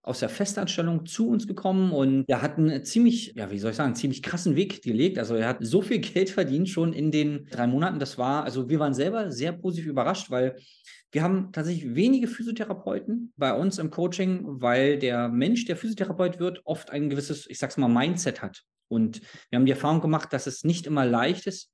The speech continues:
oder dass es mit dieser Berufsgruppe schwerer ist, zügig Erfolge zu erzielen. Unser Ziel ist ja, dass die Leute, die zu uns kommen, schnell merken, dass die ganze Sache funktioniert. Entweder monetär oder weil sie ein Geschäftsmodell aufgebaut haben oder, oder, oder.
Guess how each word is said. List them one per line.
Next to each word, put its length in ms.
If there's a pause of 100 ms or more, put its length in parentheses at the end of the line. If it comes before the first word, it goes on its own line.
oder 140
dass 120
es 220 (140)
mit 100
dieser 160
Berufsgruppe 480
schwerer 480
ist, 340 (680)
zügig 380
Erfolge 340
zu 120
erzielen. 320
Unser 260
Ziel 220
ist 180
ja, 140
dass 180
die 140
Leute, 240
die 200
zu 200
uns 160
kommen, 400 (160)
schnell 300
merken, 340
dass 140
die 100
ganze 240
Sache 200
funktioniert. 580 (180)
Entweder 320
monetär 640
oder 220
weil 160
sie 320 (340)
ein 60
Geschäftsmodell 540
aufgebaut 340
haben 100
oder, 240
oder, 160
oder. 300